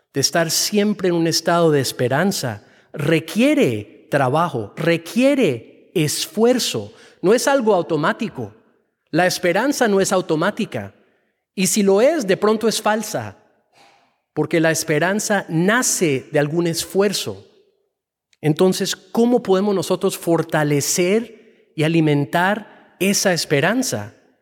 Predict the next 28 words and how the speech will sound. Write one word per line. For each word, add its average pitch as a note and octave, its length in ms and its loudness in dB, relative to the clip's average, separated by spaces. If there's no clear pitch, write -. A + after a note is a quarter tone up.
Pues C3 200 0
la, B2 100 2
la C3 120 0
iglesia C3+ 360 2
también C3 300 -2
nos C#3+ 160 -2
da C#3+ 80 4
unas C#3+ 220 0
cosas D3 320 -2
clave C#3+ 360 2
para C#3+ 280 0
eso. G3 260 -6
Porque D#3+ 300 0
en D#3 100 2
este G#3+ 320 2
tiempo G3 380 0
de D3+ 60 4
Adviento, C#3+ 420 -2
en E3 60 2
esta F3+ 260 0
nueva G#3 460 4
temporada, D3 840 -2
que E3 80 0
es E3 100 -4
una B3+ 160 4
temporada E3+ 500 2
de F#3+ 140 -2
penitencia, C3+ 840 -2